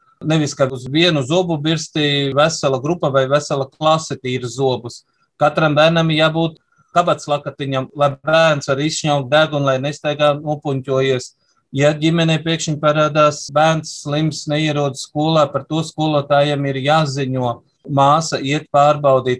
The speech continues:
kas par lietu, kas par slimību un tā tālāk. Un šī profilakse kopā ar vakcināciju, jo šajos veselības kopšanas punktos tika arī organizētas vakcinācija, vakcinācija pret, eh, tuberkulozi,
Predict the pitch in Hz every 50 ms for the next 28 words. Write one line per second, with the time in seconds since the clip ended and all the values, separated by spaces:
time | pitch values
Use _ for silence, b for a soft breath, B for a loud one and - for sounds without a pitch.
0 | - - 147 156 - - - 139 135 139 143 147 147 147 139 135 - 135 123 -
1 | - 147 143 - - 127 - - - 147 143 143 139 131 127 123 120 127 - 143
2 | 147 156 160 190 127 - - 151 151 151 143 123 120 - 139 131 127 - - 156
3 | - - 143 156 180 185 - - 160 143 135 135 - - 131 - _ 151 165 160
4 | 160 131 123 120 - 135 123 127 123 147 170 196 - - - 170 151 131 131 127
5 | 131 127 - 131 120 117 - - 135 151 160 143 127 - - 151 147 147 139 127
6 | 117 - - 151 165 160 - - - 127 123 113 113 - - - 180 185 185 -
7 | 160 135 123 - _ 156 147 143 - 131 120 110 - - _ 156 160 156 151 123
8 | - - _ _ _ _ _ _ - 147 143 139 131 127 - 143 165 190 185 175
9 | 160 143 139 135 127 120 131 139 127 123 123 120 - 131 123 - - 147 156 170
10 | 170 - - - 135 123 120 120 120 - 131 120 147 175 180 - - 165 160 156
11 | 151 151 151 - 160 143 135 - 139 147 160 160 160 - 165 147 139 139 - _
12 | _ _ _ _ 165 170 165 151 139 120 - _ 135 127 123 120 120 120 123 123
13 | 117 127 127 -